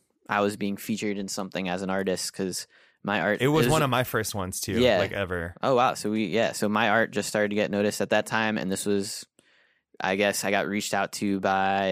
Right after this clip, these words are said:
Speaker 1: it was H P and a collaboration with Paper Magazine.
Speaker 2: Yeah.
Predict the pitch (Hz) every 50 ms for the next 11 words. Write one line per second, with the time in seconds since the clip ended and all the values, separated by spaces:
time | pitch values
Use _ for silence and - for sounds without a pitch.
0 | 95 95 92 95 95 90 - - - - 104 113 110 - - - - - 113 107
1 | 107 107 107 107 98 - - 95 98 98 98 95 95 98 95 92 85 85 - -
2 | 101 95 95 95 95 98 - - 104 98 85 - - - 101 95 98 95 95 90
3 | 87 90 101 110 - 127 127 139 156 156 156 _ - 98 98 98 95 90